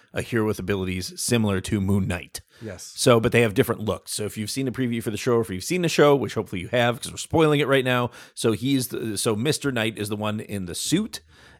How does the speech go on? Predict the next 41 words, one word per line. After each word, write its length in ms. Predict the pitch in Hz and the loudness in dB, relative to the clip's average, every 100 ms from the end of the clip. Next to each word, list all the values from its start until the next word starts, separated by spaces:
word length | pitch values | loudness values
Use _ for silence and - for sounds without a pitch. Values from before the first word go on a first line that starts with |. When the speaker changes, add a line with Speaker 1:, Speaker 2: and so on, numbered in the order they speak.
| - | -6
Speaker 1:
and 420 | 123 123 120 117 | -4 -2 -2 -2
Moon 360 | 107 131 151 170 | -2 0 0 0
Knight 300 | 151 123 117 | 0 -2 -4
is 200 | - 117 | -4 -4
the 80 | 101 | -2
one 480 | 113 113 110 110 110 | -2 0 -2 -2 -4
with 140 | 110 | -6
the 60 | - | -6
badass 540 | 98 110 101 95 - | -4 -4 -2 -4 -6
costume, 480 | - 123 - - 104 | -4 -4 -4 -8 -6
right? 180 | 104 120 | -4 -2
But, 80 | 113 | -2
Speaker 2:
Yes. 360 | 104 90 - - | -6 -8 -18 -8
Speaker 1:
um, 540 | 117 120 117 113 117 95 _ _ - _ | -2 0 0 -4 -8 -12 _ _ -20 _
this 280 | 110 135 190 | -2 0 0
is 80 | 202 | 0
something 240 | 220 180 | 0 0
I 60 | 151 | 0
didn't 220 | 151 135 | 0 0
know 160 | 123 120 | 0 0
going 260 | 107 104 101 | 0 -4 -6
into 260 | 92 - | -8 -10
it. 120 | 78 - _ | -14 -16 _
I 80 | 113 | 0
didn't 160 | 127 139 | 2 2
understand 320 | 127 - 123 | 0 2 0
what 100 | 110 | 0
the 80 | 101 | -2
relationship 500 | 101 98 - 104 101 | -2 -2 -4 -6 -4
was 260 | 110 123 | -2 -2
here. 200 | 135 113 101 | -2 -4 -2
So 80 | - | 2
Speaker 2:
Ah. 40 | 117 | 4
Speaker 1:
you 120 | 156 | 4
had 100 | 147 | 4
to 80 | 123 | 0
explain 320 | - 104 82 | -2 -4 -4
it 100 | - | -8
to 120 | - | -18
me. 100 | - | -16
Speaker 2:
Yes. 400 | 117 95 - - | -14 -16 -18 -20